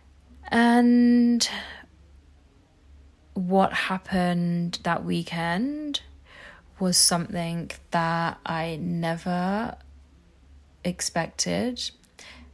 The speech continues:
and I could never have planned for and could never have imagined would have happened. I did say that there would be parts of this episode I will do a whole episode on, and I will do one on this because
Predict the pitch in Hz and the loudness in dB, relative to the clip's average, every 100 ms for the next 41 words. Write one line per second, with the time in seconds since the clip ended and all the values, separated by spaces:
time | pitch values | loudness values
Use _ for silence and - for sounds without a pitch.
0 | - 180 170 - 185 175 170 170 160 175 | -6 -4 -4 -4 -4 -2 0 -2 -4 -6
1 | - 170 170 165 - - - - 180 _ | -8 -4 -4 -4 -8 -10 -8 -8 -10 _
2 | - - - - 165 185 170 170 170 165 | -20 -20 -14 -8 -6 -4 -2 -2 -2 -6
3 | - 170 170 165 - 170 170 170 165 165 | -4 -4 -4 -8 -8 -4 0 0 -2 -4
4 | 175 226 220 180 170 170 - - 180 - | -4 -6 -6 -6 -6 -8 -12 -8 -8 -6
5 | 175 185 240 269 - - - - - - | -6 -4 -4 -6 -12 -20 -18 -18 -18 -20
6 | - - - _ _ - - _ _ _ | -20 -20 -20 _ _ -20 -20 _ _ _
7 | _ - 180 185 180 - 175 175 175 170 | _ -4 -2 -2 -4 2 4 4 4 2
8 | 175 170 175 165 170 - - 170 170 - | 0 0 -4 -4 -4 -4 -6 -6 -4 -4
9 | 165 160 170 175 170 170 170 170 170 170 | -6 -4 -2 -2 -2 -2 -4 -4 -2 -2
10 | 170 170 170 180 - 170 170 170 170 - | -2 -4 -4 -6 -4 -4 -4 -4 -6 -6
11 | 170 170 170 165 175 170 170 175 - 175 | -4 -2 -4 -2 -2 0 -2 -2 -4 -6
12 | 165 170 170 170 170 - - - 170 170 | -4 -4 -6 -6 -8 -8 -8 -8 -8 -6
13 | 165 131 - | -2 -2 -4